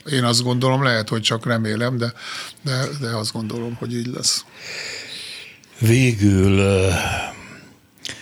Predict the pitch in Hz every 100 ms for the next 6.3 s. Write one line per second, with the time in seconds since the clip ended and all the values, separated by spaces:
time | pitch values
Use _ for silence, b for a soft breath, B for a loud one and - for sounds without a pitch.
0 | B B - 101 110 120 104 104 - 101
1 | - 95 90 95 90 - - - _ b
2 | b - 107 110 90 87 92 90 82 -
3 | 117 107 90 85 - 82 101 92 87 80
4 | 82 - 156 92 104 - 107 - 95 85
5 | 80 101 101 101 90 82 80 78 78 -
6 | 110 101 95